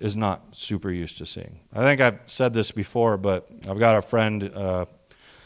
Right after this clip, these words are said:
a pastor friend who met, like, the marketing person for some of the biggest churches you've heard of, and they talked to them like, "Okay, so what are you doing that's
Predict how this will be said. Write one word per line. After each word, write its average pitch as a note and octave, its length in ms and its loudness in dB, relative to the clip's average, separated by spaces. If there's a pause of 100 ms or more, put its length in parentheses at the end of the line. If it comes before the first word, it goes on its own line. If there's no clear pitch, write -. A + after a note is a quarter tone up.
(480)
a C3 120 4
pastor D3 400 8
friend C3 340 4
who A#2+ 300 4
met, B2 360 4
like, A#2+ 220 4
the A#2 100 2
marketing A#2 800 4
person A2 560 2
for G2+ 280 0
some G#2+ 180 -4
of G#2+ 80 -2
the G2 80 -2
biggest G#2 420 0
churches G2+ 520 -2
you've F2+ 160 -6
heard B2 260 4
of, A#2 320 4 (480)
and A2 220 4
they G#2+ 80 4
talked A#2 320 6
to A2+ 60 0
them G#2 140 2
like, G#2 160 0
"Okay, A2+ 280 2
so A2 180 0
what A#2+ 160 6
are B2+ 100 6
you A2+ 220 0
doing F#2+ 340 -2
that's F#2+ 220 -2